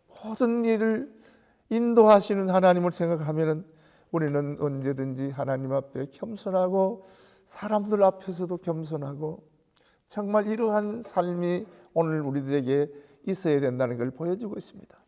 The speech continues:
또 이렇게 욥이 이런 어려움을 당한 가운데에서도 겸손했다는 사실,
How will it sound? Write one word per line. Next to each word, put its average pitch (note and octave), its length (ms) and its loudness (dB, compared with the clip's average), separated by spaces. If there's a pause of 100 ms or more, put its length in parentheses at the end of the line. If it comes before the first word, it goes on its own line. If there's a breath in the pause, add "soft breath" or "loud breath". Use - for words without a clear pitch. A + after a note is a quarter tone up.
(480 soft breath)
또 G#3+ 140 8
이렇게 B3+ 480 8
욥이 A3 540 10
이런 A#3+ 400 6
어려움을 C4 600 6
당한 A#3 420 0
가운데에서도 G3+ 1700 10 (1400)
겸손했다는 A#2 1000 -14
사실, - 400 -20